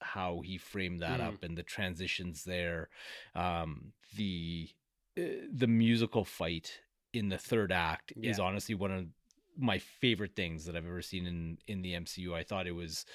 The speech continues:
Speaker 1: uh, choreographed really well. I thought it was executed beautifully. And, uh,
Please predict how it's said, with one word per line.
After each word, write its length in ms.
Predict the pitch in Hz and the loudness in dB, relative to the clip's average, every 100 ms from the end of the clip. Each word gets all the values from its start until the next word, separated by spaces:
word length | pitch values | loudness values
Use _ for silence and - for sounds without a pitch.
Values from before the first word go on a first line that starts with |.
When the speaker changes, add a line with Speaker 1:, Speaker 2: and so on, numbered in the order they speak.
| - - - - 120 | -16 -16 -18 -18 -8
Speaker 1:
uh, 60 | 113 - - - _ - | -8 -8 -20 -20 _ -4
choreographed 720 | 147 143 143 135 131 123 - | 4 6 6 4 4 4 2
really 200 | 135 131 | 4 6
well. 640 | 120 120 117 110 110 107 - | 6 6 6 6 4 2 -2
I 100 | 87 | -6
thought 260 | - 95 92 | -2 -2 -2
it 40 | |
was 140 | 87 - - | -4 -4 2
executed 640 | 127 - - - 117 110 95 | 2 2 -2 2 2 2 2
beautifully. 840 | 107 104 - 110 107 98 95 92 - - - - | 2 2 -2 -2 2 2 2 -2 -10 -20 -20 -8
And, 460 | - 104 98 98 101 | 0 2 2 2 2
uh, 380 | 98 95 95 | 2 2 0